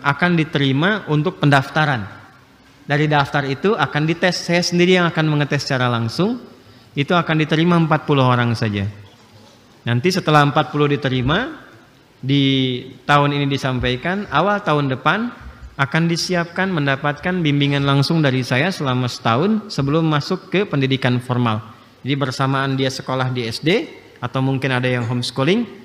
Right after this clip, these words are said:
Sabtu Ahadnya akan ketemu saya untuk pemantapan awal, baru kemudian di tahun dua ribu dua puluh empat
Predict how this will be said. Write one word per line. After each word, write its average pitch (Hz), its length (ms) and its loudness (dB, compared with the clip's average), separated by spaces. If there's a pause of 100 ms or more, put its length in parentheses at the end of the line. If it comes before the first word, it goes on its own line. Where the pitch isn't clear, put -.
(120)
Sabtu 139 400 -2
Ahadnya 160 400 -2
akan 151 160 -2
ketemu 131 320 -2
saya 110 320 -2 (560)
untuk 127 240 -6
pemantapan 120 640 -4
awal, 180 400 0 (400)
baru 139 240 0
kemudian 156 720 0
di 135 160 -2
tahun 135 240 0
dua 135 160 2
ribu 131 240 -2
dua 123 160 0
puluh 120 80 -2
empat 185 200 2